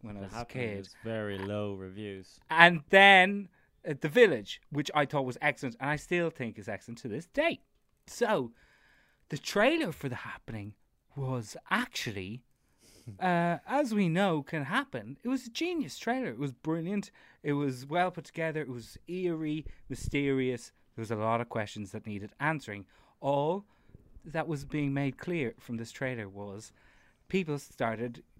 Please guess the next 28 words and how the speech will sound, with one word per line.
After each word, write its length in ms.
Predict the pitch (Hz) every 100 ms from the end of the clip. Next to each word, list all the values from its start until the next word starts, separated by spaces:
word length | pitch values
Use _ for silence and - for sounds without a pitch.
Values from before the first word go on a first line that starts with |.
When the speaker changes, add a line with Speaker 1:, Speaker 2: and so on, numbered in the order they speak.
| -
Speaker 1:
committing 280 | 156 180 165
suicide 520 | 208 254 - 92 95
all 240 | - 151
over 140 | 214 269
the 80 | 143
place, 260 | 101 85 -
and 100 | 135
you 60 | 147
didn't 180 | 165 208
know 160 | 180
why, 520 | 175 147 143 143 143 139 - - -
and 120 | 117
you 60 | 110
didn't, 240 | 165 175
it 140 | 143 127
was 160 | 117
all 240 | 156 170 170
really, 580 | 135 135 139 131 127 127 - _ _
um, 480 | 113 107 101 98 95 90 _ _ _ _ _ _ _
it 140 | 104
was 200 | 127 104 113
all 220 | 123 113
very 280 | 110 107 104
sinister 800 | 90 - 160 147 - 139 123 131 -
and 300 | 113 101 98 107 107 _
bizarre, 580 | 120 123 110 110 107 113 - - - _
and 220 | 107 104
you 60 | 98